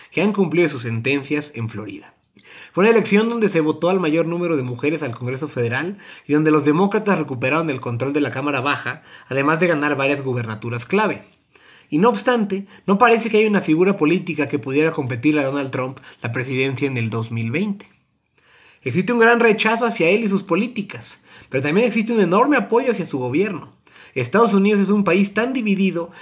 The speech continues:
que esencialmente los votantes de un partido y otro viven en universos paralelos. Hay poco espacio para el diálogo y para la colaboración entre los partidos. La gente ha dejado de tener pláticas sobre la política entre familiares porque siempre acaban en fuertes discusiones.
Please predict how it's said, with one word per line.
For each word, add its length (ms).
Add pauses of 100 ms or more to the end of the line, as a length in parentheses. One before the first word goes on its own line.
(100)
que 100
esencialmente 720
los 120
votantes 500
de 80
un 120
partido 460
y 100
otro 320 (280)
viven 260
en 80
universos 480
paralelos. 880 (380)
Hay 120
poco 300
espacio 400
para 160
el 100
diálogo 460
y 40
para 180
la 120
colaboración 640
entre 180
los 160
partidos. 640 (320)
La 120
gente 340
ha 20
dejado 280
de 60
tener 260
pláticas 440
sobre 180
la 120
política 400
entre 180
familiares 720 (200)
porque 200
siempre 260
acaban 360
en 100
fuertes 260
discusiones. 760